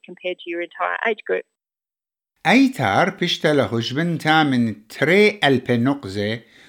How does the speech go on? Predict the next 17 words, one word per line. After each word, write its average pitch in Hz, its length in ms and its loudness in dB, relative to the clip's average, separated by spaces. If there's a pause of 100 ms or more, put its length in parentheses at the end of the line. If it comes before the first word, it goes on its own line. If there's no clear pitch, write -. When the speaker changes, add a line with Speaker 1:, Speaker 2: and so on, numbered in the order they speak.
(180)
Speaker 2:
وبخاشوية 139 1000 2
من 107 300 -2
أطشي - 420 -10
أطشا 185 420 -2
نقزة 117 440 -2
أطشي 107 260 -6
خمشة، 131 600 -2
يعني 101 280 -6
ninety-nine 113 560 2
point 135 260 2
nine 127 240 0
five 117 280 0 (300)
هل 123 320 2
صفر 117 580 -2
نقزة 101 400 -6
صفر. - 580 -8 (1200)
atar 226 640 4